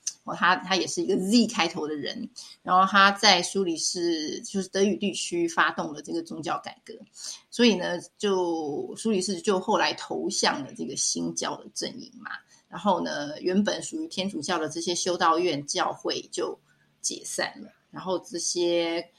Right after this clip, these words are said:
属于，原本属于修道院啦或教堂的那些财产啊，就归到这个市政府所有这样子。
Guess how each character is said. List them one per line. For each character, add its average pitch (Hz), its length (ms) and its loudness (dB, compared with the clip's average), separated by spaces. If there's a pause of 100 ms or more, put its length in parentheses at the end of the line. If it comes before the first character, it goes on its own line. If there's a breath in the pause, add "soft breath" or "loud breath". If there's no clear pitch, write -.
(100)
属 165 200 -2
于， 165 180 0
原 175 140 2
本 170 160 -4
属 160 200 -4
于 151 400 -4
修 - 240 -2
道 170 180 4
院 170 180 4
啦 143 340 4
或 175 140 0
教 165 220 0
堂 156 180 -6
的 147 100 -2
那 151 100 -6
些 156 180 -4
财 - 240 -8
产 - 220 -4 (140)
啊， - 200 -6 (380 soft breath)
就 165 260 0 (360)
归 170 340 4
到 165 440 2
这 - 140 -10
个 - 340 -12
市 - 300 0
政 151 260 -4
府 - 240 -12 (380)
所 151 320 -4
有 160 180 -2 (120)
这 - 100 -12
样 - 160 -14
子。 - 200 -20